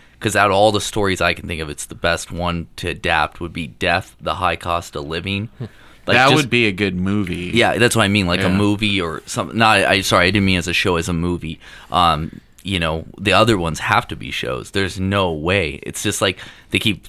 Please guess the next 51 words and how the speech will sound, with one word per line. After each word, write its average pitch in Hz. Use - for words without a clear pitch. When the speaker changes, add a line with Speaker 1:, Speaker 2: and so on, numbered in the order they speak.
Speaker 1:
"Oh, 131
we're 107
gonna 120
make 113
The 104
Dark 92
Tower," 73
and 76
I'm 90
Speaker 3:
I 117
Speaker 1:
like, 123
Speaker 3:
think 160
the 135
Speaker 1:
"Just 120
Speaker 3:
further 123
Speaker 1:
make 127
it 107
a 90
show." 127
There's 101
no 135
point 131
Speaker 2:
Right. 92
Speaker 1:
in 127
trying 135
to 113
make 113
it 117
Speaker 3:
Well, 113
Speaker 1:
a 101
movie. 117
Speaker 3:
from 117
what 110
I 110
understand 101
now, 92
The 92
Dark 90
Tower 90
is 87
now 87
a -
sequel -
to -
the -
books, -
is 90
what 87
I've 82
been 82
reading. 85